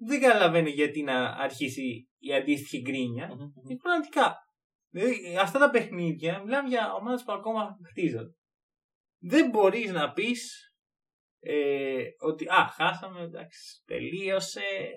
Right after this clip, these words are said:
Speaker 2: Ναι.
Speaker 1: καταστροφή,
Speaker 2: Πάει η οχτάδα.
Speaker 1: πάει η οχτά-, πάει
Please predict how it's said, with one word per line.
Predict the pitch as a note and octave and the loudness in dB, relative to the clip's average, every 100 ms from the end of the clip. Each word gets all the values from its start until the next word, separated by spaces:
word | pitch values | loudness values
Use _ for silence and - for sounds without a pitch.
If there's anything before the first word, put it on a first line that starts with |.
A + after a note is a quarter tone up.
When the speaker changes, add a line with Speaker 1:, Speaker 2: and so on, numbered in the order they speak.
| C3+ | -14
Speaker 2:
Ναι. | B2+ A2+ A2+ - D3+ | -12 -12 -14 -4 0
Speaker 1:
καταστροφή, | E3+ D#3+ C#3+ C#3+ C#3 - - A#3 B3 | 2 4 2 2 0 -2 -4 0 2
Speaker 2:
Πάει | A#3+ D3 C3+ B2+ A#2+ | 4 4 2 0 -4
η | |
οχτάδα. | A2+ - - G#2 | -8 -10 -6 0
Speaker 1:
πάει | E3+ G3 G3+ F3+ | 6 10 10 10
η | C#3+ | 6
οχτά-, | C#3 G3+ G#3 | 4 2 6
πάει | G3+ G3+ G3+ F#3 | 10 12 12 8